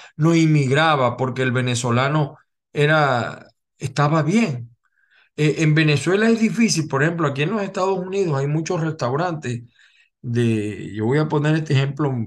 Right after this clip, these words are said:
que no les va a gustar a algunos, de, de com-, de caraotas, que donde la gente va y come caraotas, frijoles, como le dicen acá. En Venezuela es difícil, por ejemplo, que una muchacha bonita, eh,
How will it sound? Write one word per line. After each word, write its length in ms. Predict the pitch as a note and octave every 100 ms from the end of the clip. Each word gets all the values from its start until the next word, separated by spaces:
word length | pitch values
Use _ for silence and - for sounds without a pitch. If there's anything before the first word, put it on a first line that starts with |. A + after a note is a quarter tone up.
| - - - _ _ -
que 80 |
no 140 | A#2 A2+
les 120 | C3
va 80 | C#3+
a 40 |
gustar 280 | D3+ D3+ D3
a 60 | C#3+
algunos, 400 | D3 D3+ C3 -
de, 360 | - A#2+ A#2 A#2
de 160 | B2
com-, 300 | A#2+ B2+ B2
de 100 | A#2+
caraotas, 640 | A2+ B2 A#2 A#2 A#2+ - G#2+
que 140 | A2+
donde 260 | G2+ A2 A#2
la 140 | A2+
gente 260 | A#2+ F3+ F3
va 120 | F3+
y 80 | F3
come 260 | B2+ B2
caraotas, 540 | - C3 G#2 - - - _ _ _ _ _ _ _ _
frijoles, 520 | - C#3+ C#3+ E3+ C#3
como 240 | A#2 A#2 A2
le 100 | A2
dicen 260 | A2 A#2+
acá. 320 | G#2+ G#2 - - _ - - - -
En 120 | F#3+
Venezuela 440 | G3 F3+ F#3 A3
es 80 | B3+
difícil, 520 | B3+ A#3 A3+ G3 B3
por 140 | A#3 D#3
ejemplo, 320 | D3+ E3 E3
que 60 | B2
una 160 | B2
muchacha 540 | D3 E3 D#3 D3+ D3+ D#3
bonita, 800 | C3+ A#2+ B2 B2 A#2+ C3+ C3+ - _ _ _ _ _
eh, 360 | - A#2+ B2+ A#2+